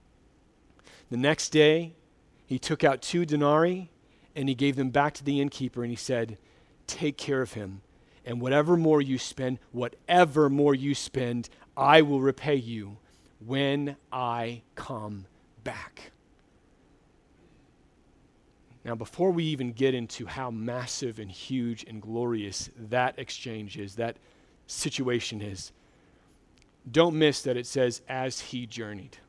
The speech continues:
As he journeyed. Jesus is saying the same thing that he said with the Levite and the priest. This is not an extraordinary event. This Samaritan did not set out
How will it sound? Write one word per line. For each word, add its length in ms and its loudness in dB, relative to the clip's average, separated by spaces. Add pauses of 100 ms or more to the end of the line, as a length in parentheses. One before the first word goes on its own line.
(260)
As 280 -4
he 100 -4
journeyed. 420 -12 (1120)
Jesus 300 -4
is 100 -4
saying 220 2
the 80 -2
same 320 0
thing 480 -2
that 140 -6
he 80 -6
said 240 -4
with 120 -4
the 100 -2
Levite 600 0 (380)
and 160 -6
the 80 -4
priest. 580 -8 (320)
This 380 0
is 320 0
not 440 4
an 160 -4
extraordinary 1000 2
event. 540 -6 (360)
This 220 4
Samaritan 720 4
did 160 0
not 320 2
set 340 4
out 480 0